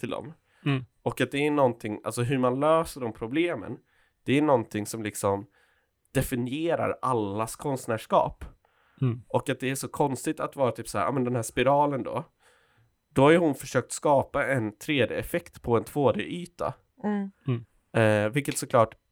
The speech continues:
Speaker 1: man tränar jättemycket på när man målar, eftersom
Speaker 3: Mm.
Speaker 1: att nittio procent av alla människor målar i tre D liksom.
Speaker 3: Ja.
Speaker 2: Mm.
Speaker 1: På en två D-yta då. Eh, men så har de bara sagt så här, "Ja, du har misslyckats." Eller liksom,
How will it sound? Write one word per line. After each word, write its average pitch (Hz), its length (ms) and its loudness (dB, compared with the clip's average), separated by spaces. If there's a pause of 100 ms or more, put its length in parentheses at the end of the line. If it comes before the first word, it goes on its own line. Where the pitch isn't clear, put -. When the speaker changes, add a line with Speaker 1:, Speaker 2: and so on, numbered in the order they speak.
(200)
Speaker 1:
man 113 180 0
tränar 117 400 2
jättemycket 139 580 -4
på 110 120 4
när 104 80 4
man 107 140 0
målar, 135 680 0
eftersom 160 300 -2
Speaker 3:
Mm. 113 80 4
Speaker 1:
att - 160 -6 (1040)
nittio 160 320 4
procent 131 280 0
av 117 80 -4
alla 113 120 0
människor 104 340 -2
målar 107 360 2
i 101 60 -2
tre 113 320 -2
D 120 120 4
liksom. - 400 -6 (260)
Speaker 3:
Ja. 175 240 2 (200)
Speaker 2:
Mm. 110 120 -2 (280)
Speaker 1:
På 110 240 6
en 95 80 4
två 117 220 2
D-yta 113 380 0
då. - 160 -6 (920)
Eh, 113 260 6 (320)
men 143 200 4
så 170 80 4
har 160 60 6
de 147 180 2
bara 123 120 4
sagt 120 240 -4
så 123 100 0
här, 104 300 4 (560)
"Ja, 160 120 8
du 135 100 6
har 120 80 6
misslyckats." - 680 -6 (180)
Eller 139 160 10
liksom, 139 320 6